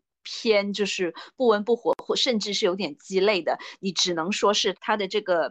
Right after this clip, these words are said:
病症的设计，以及他家庭的设计，你后面还有埋伏，你留到第二季或者是甚至是第三季用，甚至是和女主有一个强冲突，或者是在女主这条线上发挥什么很大作用，不然的话你就会看说，你为什么要花这么多笔墨讲他？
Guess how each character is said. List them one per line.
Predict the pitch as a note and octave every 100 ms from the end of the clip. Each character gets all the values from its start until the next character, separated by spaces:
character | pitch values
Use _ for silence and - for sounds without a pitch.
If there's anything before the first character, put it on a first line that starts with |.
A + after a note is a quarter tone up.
| -
病 | C#4+ G3
症 | C4+ G#3+
的 | E3
设 | - G#3+ E3+
计， | - G3
以 | D3+ D3+
及 | E3+
他 | F#3 A3
家 | G3+ G3
庭 | A3 F3
的 | E3+
设 | F3 A3+
计， | F3+ - F#3+
你 | D#3
后 | - A#3+
面 | G3+ F#3
还 | F3+
有 | F#3+
埋 | E3 D3 F3
伏， | - A3 - - -
你 | F#3 F#3
留 | F3
到 | F#3+ A3
第 | A3+
二 | A#3 A3+
季 | G3 G#3
或 | G3
者 |
是 | F3 F3
甚 | A#3+ G#3
至 | F#3+
是 | F#3+
第 | F#3+ F#3+
三 | G3 F#3+
季 | F#3+ F#3+
用， | F3+ D#3+ -
甚 | - D4 A#3
至 | A3
是 | B3+ A3
和 | E3
女 | G3 F#3+
主 | G#3+ E3+
有 | -
一 | F#3+
个 |
强 | F#3+ E3 D#3
冲 | G3 G3+
突， | G3+ F#3
或 | G#3
者 | D3
是 | E3+
在 | F#3+ F#3+
女 | F3
主 | F#3 D#3+
这 | F3+
条 | F3
线 | E3+ A#3+ F#3+
上 | E3+
发 | -
挥 | G#3
什 | F#3+ -
么 | E3
很 | F#3
大 | - G3 D#3+
作 | F3+ F3
用， | F3 - - -
不 | -
然 | D4
的 | D4+
话 | E4
你 | D4+ G3+
就 | C#4
会 | E4+
看 | - E4 -
说， | C#4+ C#4+ - - -
你 | A3
为 | F#4+
什 | A3
么 |
要 | A3
花 | - B3
这 | C#4
么 | A3
多 | A3
笔 | G#3
墨 | E3 G3
讲 | F#3+ -
他？ | - D3